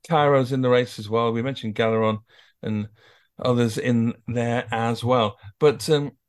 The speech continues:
I, I know the Coles have always thought Royal Scotsman's gonna be top class, but he hasn't won since July last year at Goodwood when he won the Group Two Richmond Stakes. And he was behind High Royal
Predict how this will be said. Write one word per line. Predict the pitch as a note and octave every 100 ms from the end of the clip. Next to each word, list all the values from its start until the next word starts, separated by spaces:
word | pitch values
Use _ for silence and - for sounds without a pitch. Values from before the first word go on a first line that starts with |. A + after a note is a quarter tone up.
| _ _ _ _ _ - -
I, | - -
I | C#3+
know | D#3 G#3
the | F#3
Coles | E3 D#3 E3 D#3+
have | B2+ B2
always | E3 E3 C#3
thought | - D3 G#2+
Royal | B2+ C3
Scotsman's | - B2+ - B2 A#2
gonna | C#3+ B2 A2+
be | A#2 A2 - _ _ _ _
top | - C#3 -
class, | - C3 A2
but | - D3+
he | B2+
hasn't | E3 G#3+ G#3+ C#3
won | D#3 C#3 G#2+ G#2+ _ _ _
since | - - C3+ -
July | C#3 B2+ C#3+ E3 E3
last | D3+ D3+ -
year | C#3 A#2
at |
Goodwood | A2 C#3 A#2+
when | A2
he | A#2+
won | A#2+ A#2
the | A2
Group | C#3 -
Two | - A#2+
Richmond | A#2 C#3 - A#2+ G#2+
Stakes. | - G2+ G2 - - _ - - _
And | C3
he | C#3
was | D3+
behind | - C#3 E3 F3+
High | D3 D#3 D3
Royal | C3 C#3 C3+ B2 A#2